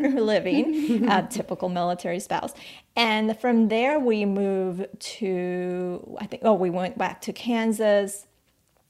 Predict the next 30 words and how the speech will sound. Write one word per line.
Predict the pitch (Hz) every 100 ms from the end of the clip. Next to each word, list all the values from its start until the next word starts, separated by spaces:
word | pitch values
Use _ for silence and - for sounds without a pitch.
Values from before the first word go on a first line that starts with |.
| - -
And | 220 208 196
then | 196 202 202 196
in | - 214 208
North | 202 208 262
Dakota, | 269 214 220 190 185 185 202
or | 180 175
I | 190
call | - 180 180
it | 180
the |
North | 180 175 175
Pole, | - 208 190 170
that's | 175 202 277 -
when | 370 285
things | - 202 196
started | - 175 175 175
to | 180
change | - 208 196 - 220 -
because | 220 240 202 196 - -
I | 240
was | 233 233 220
looking, | 202 208 240 254 320 311 330 339 - - - _ _ - _
I | 277
had | 285 349
been | 392 269
looking | 220 220 240
at | 220 190
our | 185
finances | 175 202 190 208 202 196 - 190 190 175 - _
just | 202 208 202 - -